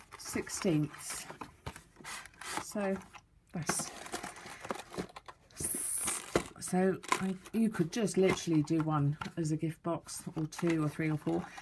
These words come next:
The reason I'm actually gonna do mine is I am going to do another one, obviously, because that will make it stack of four. And then I'm gonna do another four and stick them to it, and then another four. So I've got a proper bank of storage.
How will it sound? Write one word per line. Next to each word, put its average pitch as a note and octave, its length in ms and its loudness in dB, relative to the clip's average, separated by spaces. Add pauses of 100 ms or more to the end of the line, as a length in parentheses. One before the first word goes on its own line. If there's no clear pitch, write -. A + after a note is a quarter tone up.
(140)
The G3+ 80 0
reason B3+ 380 4
I'm A#3+ 220 4
actually - 280 0
gonna F#3 240 4
do F#3 220 2
mine E3+ 480 2
is F3 240 0
I G3 300 2
am F#3+ 180 2
going F#3 400 4
to F#3 220 0
do E3+ 560 4 (1700)
another F3 320 2
one, E3+ 220 0
obviously, D#3 500 0
because E3 520 -2
that E3 120 -4
will - 80 -4
make D#3 240 0
it - 80 -12
stack - 280 -6
of - 100 -16
four. D3 300 0 (1000)
And G#3 180 4
then G3+ 160 4
I'm G3 140 2
gonna F3+ 240 2
do F3+ 160 4
another G3 320 4
four D3+ 400 0
and D#3 100 -2
stick - 320 -6
them D#3 180 2
to D3+ 200 -2
it, F3+ 120 -2
and F3 160 2
then F#3 200 4
another F3+ 340 0
four. D3 320 -4
So G3 220 -2
I've G3+ 160 -2
got F#3+ 180 -6
a F3+ 40 -2
proper F#3+ 300 -6
bank F3 420 -2
of E3+ 200 -4
storage. D#3+ 720 -2